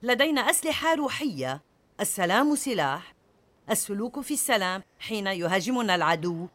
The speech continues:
سلاح، البر سلاح،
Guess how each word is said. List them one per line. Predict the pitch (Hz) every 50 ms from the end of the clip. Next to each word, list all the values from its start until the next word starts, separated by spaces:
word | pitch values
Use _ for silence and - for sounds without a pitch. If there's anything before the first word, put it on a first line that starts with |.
| _ _ _ _ _ _ -
سلاح، | - - - - 180 156 165 202 240 254 196 - - - - - _ _ _ _ _ _ _ _ _ _ _ _ _ _ _ _ _ _ _ -
البر | 180 196 196 190 175 170 294 339 339 302 233 196 180 185 190 -
سلاح، | - - - - 151 143 139 147 165 160 - - - - -